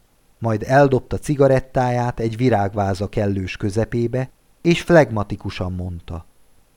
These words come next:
„Hagyjuk e dolgokat vacsora utánra. Most éhes vagyok, és vacsorázni akarok.”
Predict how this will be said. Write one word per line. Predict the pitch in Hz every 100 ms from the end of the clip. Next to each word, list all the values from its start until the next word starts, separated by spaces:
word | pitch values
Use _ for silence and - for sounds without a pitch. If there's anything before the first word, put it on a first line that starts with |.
| _
„Hagyjuk | - 170 127 110 107
e |
dolgokat | 95 92 90 95 - 98
vacsora | 110 101 104 90
utánra. | 90 - 90 82 90 - _ _ _
Most | 165 160 -
éhes | 165 117 104 -
vagyok, | 95 104 -
és | 190 -
vacsorázni | 147 - 98 90 87 90
akarok.” | 90 - 82 87